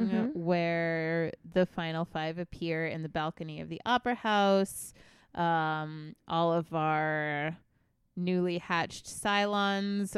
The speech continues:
Speaker 2: are reciting lyrics to the song, and the
Speaker 1: Mm-hmm.
Speaker 2: room is spinning, and Tori's puking, and they all end up in this one room together. Sam and Chief show up, like, at the same time, and then Tori, and then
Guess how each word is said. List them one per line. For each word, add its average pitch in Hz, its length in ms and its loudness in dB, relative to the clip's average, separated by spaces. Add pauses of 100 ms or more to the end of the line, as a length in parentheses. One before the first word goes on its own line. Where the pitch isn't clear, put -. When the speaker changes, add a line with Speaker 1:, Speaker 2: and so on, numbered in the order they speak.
Speaker 2:
are 170 520 2
reciting 170 760 -2
lyrics 226 460 4
to 190 100 -2
the 175 140 -2
song, 240 580 2
and 196 100 2
the 202 60 4
Speaker 1:
Mm-hmm. 214 120 4
Speaker 2:
room 247 260 6
is 226 80 2
spinning, 202 420 -2
and 175 120 -4
Tori's 240 460 4
puking, 180 680 0
and 170 200 -4
they 170 160 -4
all 220 340 4
end 196 400 -2
up 190 320 0
in 180 140 -6
this 170 220 -6
one 170 580 -4
room 165 320 -4
together. 156 720 -2 (400)
Sam 190 460 0
and 190 160 -2
Chief 180 400 0
show 180 160 0
up, 170 160 2
like, 170 200 -2
at 170 120 -6
the 180 100 4
same 165 320 -2
time, 160 360 -4
and 156 120 -6
then 160 200 -6
Tori, 208 760 2
and 160 220 -4
then 202 580 -2